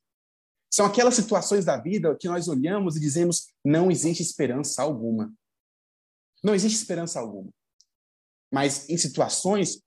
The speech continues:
onde não temos esperança, em situações onde somos incapazes, Deus ainda é capaz de fazer florescer a esperança. Deus ainda é capaz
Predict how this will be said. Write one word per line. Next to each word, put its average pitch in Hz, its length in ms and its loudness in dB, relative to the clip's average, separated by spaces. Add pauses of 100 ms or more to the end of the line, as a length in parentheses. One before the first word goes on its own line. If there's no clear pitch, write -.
onde 127 240 0
não 147 160 2
temos 147 360 -4
esperança, 117 680 -6 (340)
em 143 60 -2
situações 147 1000 2
onde 143 200 0
somos 156 420 0
incapazes, 135 960 -4 (320)
Deus 147 480 4
ainda 139 300 2
é - 20 0
capaz 127 640 -2
de 139 80 -8
fazer 131 280 -4
florescer 165 380 -4
a - 20 -2
esperança. - 600 -8 (340)
Deus 160 500 2
ainda 175 260 -2
é 175 40 -6
capaz 143 680 -6